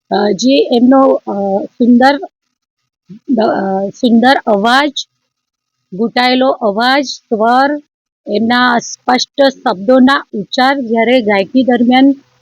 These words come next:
અ, સ્પષ્ટ શબ્દોના ઉચ્ચાર અને એની સાથે એમની ગાયકી વિશ્વવિખ્યાત બની હતી. અ, ફૈયાઝ અલી ખાન, અ, જે નાનપણથી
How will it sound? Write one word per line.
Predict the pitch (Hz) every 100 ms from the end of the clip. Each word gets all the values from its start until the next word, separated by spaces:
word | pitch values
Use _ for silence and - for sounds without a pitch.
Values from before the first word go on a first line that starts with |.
| _ -
અ, | 196 202 226
સ્પષ્ટ | - - 247 - 285 -
શબ્દોના | 196 220 247 254
ઉચ્ચાર | 233 202 285 294
અને | - 226 240 269
એની | 226 233 254
સાથે | 220 196 - 226 156 _ _ _ -
એમની | 240 302
ગાયકી | 247 226 220 262 285 294
વિશ્વવિખ્યાત | 202 226 - 277 233 185 226 233
બની | 196 190 214
હતી. | 190 156 170 156 _ _ _ _ -
અ, | 180 185 - - -
ફૈયાઝ | 170 240 233 262
અલી | 247 254 254
ખાન, | - 247 277 - _ _ _ _ _ -
અ, | 220 196
જે | 180 254
નાનપણથી | 269 240 208 - 285 285 - 190